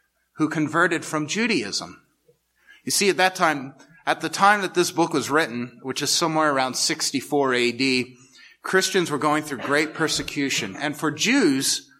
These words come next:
who converted from Judaism to Christianity, this is something they weren't used to seeing.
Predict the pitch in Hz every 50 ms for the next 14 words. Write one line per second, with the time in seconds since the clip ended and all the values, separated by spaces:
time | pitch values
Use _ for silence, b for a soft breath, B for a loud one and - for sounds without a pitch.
0 | b _ _ b b b b _ - 170 165 165 170 151 135 165 202 226 214 202
1 | 170 127 - - - - 180 190 208 190 143 165 190 185 190 165 156 - 160 151
2 | 139 143 139 - 175 - - - 160 165 180 180 156 127 131 131 123 131 180 180
3 | - 226 - - 220 214 202 - 196 185 175 156 151 151 165 180 170 - 139 143
4 | 147 160 165 160 - - - 131 - - - 165 160 143 120 107 95 -